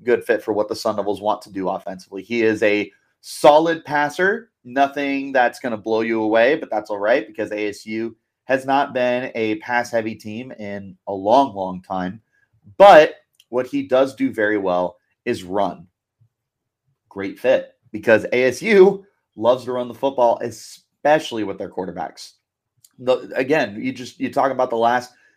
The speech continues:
ten plus years. There's really only been one year where you didn't have mobile quarterback play with Mike Bercovici in twenty fifteen. And even then, he, he still racked up, I think, six rushing touchdowns, something like that.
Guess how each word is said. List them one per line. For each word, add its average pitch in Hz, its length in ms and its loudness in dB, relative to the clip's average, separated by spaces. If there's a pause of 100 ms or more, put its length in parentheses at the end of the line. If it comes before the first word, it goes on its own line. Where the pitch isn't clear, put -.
(160)
ten 170 340 -2
plus 160 400 0
years. 110 640 -6
There's 127 160 -2
really 190 260 -6
only 143 280 -6
been 131 440 -2 (380)
one 135 500 0
year 147 480 4
where 113 180 -2
you 113 200 -8
didn't 127 420 -6
have 117 460 0
mobile 113 300 -4
quarterback 123 500 0
play 98 220 -2
with 98 160 -6
Mike 101 240 -8
Bercovici 107 540 -6
in 104 120 -10
twenty 104 240 -12
fifteen. 117 540 -6
And 104 100 -8
even 120 260 -4
then, 127 300 4
he, 110 300 -4 (300)
he 131 120 -2
still 143 320 4
racked 123 300 4
up, 123 180 6
I 113 100 2
think, 113 280 -8
six - 480 -4
rushing 104 480 0
touchdowns, 90 580 -8
something 110 420 -8
like 95 260 -14
that. - 280 -8